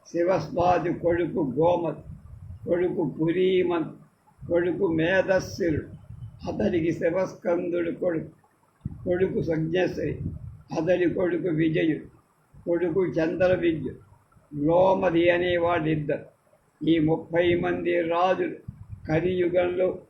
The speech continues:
నాలుగు వందల యాభై ఆరేళ్ళు పాలించారు. ఆ తర్వాత అభీరులు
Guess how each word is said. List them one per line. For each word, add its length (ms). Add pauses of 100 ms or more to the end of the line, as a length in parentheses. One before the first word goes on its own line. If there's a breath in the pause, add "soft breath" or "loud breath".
(280)
నాలుగు 640
వందల 580 (120)
యాభై 640
ఆరేళ్ళు 640
పాలించారు. 460 (760)
ఆ 80
తర్వాత 720
అభీరులు 720